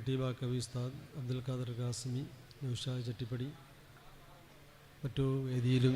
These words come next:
സദസ്സിലുമുള്ള അഭിനന്ദരായ നേതാക്കന്മാരെ, ഇവിടെ ഒരുമിച്ച് കൂടിയ പ്രിയ മുഅ്മിനീങ്ങളെ, അല്ലാഹു സുബ്ഹാനഹു വ തആല നമ്മുടെ ഈ കൂടൽ സ്വാലിഹാമലായി കബൂൽ ചെയ്യട്ടെ.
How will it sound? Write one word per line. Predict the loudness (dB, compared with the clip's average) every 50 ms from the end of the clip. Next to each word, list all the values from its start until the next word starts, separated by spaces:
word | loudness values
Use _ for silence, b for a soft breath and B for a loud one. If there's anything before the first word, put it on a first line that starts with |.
| 6
സദസ്സിലുമുള്ള | 4 6 6 6 6 6 8 8 8 8 8 8 8 6 6 4 4
അഭിനന്ദരായ | 4 6 6 8 8 8 8 8 8 10 10 10 10
നേതാക്കന്മാരെ, | 10 8 8 6 6 6 8 8 10 10 8 8 6 2 0 -4 -8 -12 -14 -14 -14 -14 -14 -14 -16 -14 -14 -14 -14 -16 -16 -16 -16 -16 -14 -14 -14 -14 -14 -14 -14 -14 -14 -14 -16 -16 -16 -16 -14 -14 -14 -14 -4 6
ഇവിടെ | 10 12 12 12
ഒരുമിച്ച് | 12 12 12 12 12 12
കൂടിയ | 12 12 12 12 12 12
പ്രിയ | 12 12 12 10 8
മുഅ്മിനീങ്ങളെ, | 8 8 8 8 10 10 10 8 8 6 4 2 -2 -4 -4 -6 -8 -8 -10 -12 -12 -14 -14 -14 -14 -16 -16 -14 -14 -14 -2 4
അല്ലാഹു | 6 8 8 8 8 8
സുബ്ഹാനഹു | 6 6 6 8 8 8 8 8 8
വ | 6 6 6
തആല | 6 6 6 6 6 6 6
നമ്മുടെ | 6 8 8 6 4
ഈ | 4 4
കൂടൽ | 4 4 4 4 4 4
സ്വാലിഹാമലായി | 4 6 6 8 8 8 8 8 8 8 8 6 6 4 6
കബൂൽ | 6 6 6 6 6
ചെയ്യട്ടെ. | 6 6 6 6 4